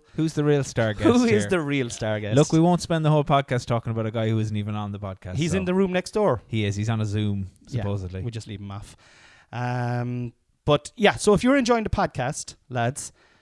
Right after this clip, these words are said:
Speaker 2: rate, review, and re-, subs-, subscribe, uh, to it, because that actually helps me out amazingly. And I do, I do genuinely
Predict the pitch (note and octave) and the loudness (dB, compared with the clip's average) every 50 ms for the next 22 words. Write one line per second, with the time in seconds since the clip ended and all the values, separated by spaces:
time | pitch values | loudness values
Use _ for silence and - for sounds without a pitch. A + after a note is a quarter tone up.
0 | _ _ _ - - _ _ _ _ _ _ - C3+ D3 E3+ F#3 F#3+ - - _ | _ _ _ -20 -20 _ _ _ _ _ _ 0 2 4 4 4 4 2 -2 _
1 | - D#3 C#3+ D3 F3 E3 D3 C#3+ C3+ B2+ - - - C3 - - - - - - | -6 -6 -2 0 2 2 2 2 0 -4 -6 -6 -8 -10 -10 -12 -12 -10 -6 -4
2 | - C#3 - - - D#3+ D3+ D3 C#3 B2+ A#2+ A2+ - - B2 A#2+ A#2 A2 A2 G#2+ | -4 -4 -4 -2 0 2 4 4 4 2 -2 -4 -4 -4 -2 -2 -2 -2 -2 -4
3 | - - - _ - - - C#3+ B2+ A2 - - A#2+ - A#2+ A2 - C3+ C#3 C#3 | -6 -10 -12 _ -6 -2 0 2 2 0 0 -4 -4 -4 -4 -2 -2 -2 -2 -2
4 | B2+ - - B2+ A#2+ A2+ B2 A#2+ - - B2 A#2 A2+ G#2+ A2 G#2+ A2 A2+ A2+ G#2+ | -4 -6 -8 -8 -6 -6 -6 -6 -6 -6 -6 -4 -4 -4 -4 -4 -4 -4 -6 -6
5 | G2+ A2+ G#2 G#2 G#2+ G#2+ G#2+ A2+ A2+ A2 C3+ C#3 C3 B2+ B2+ A#2 A2+ A2+ C3+ B2+ | -6 -8 -8 -8 -8 -6 -6 -6 -4 0 2 2 2 2 0 -2 -4 -2 -2 -2
6 | A#2 B2+ A#2+ A2+ A2 A2 A2 G#2+ G#2 G#2 G#2 G#2 G2+ | -2 -2 -2 -2 -2 -2 -4 -4 -4 -6 -6 -8 -8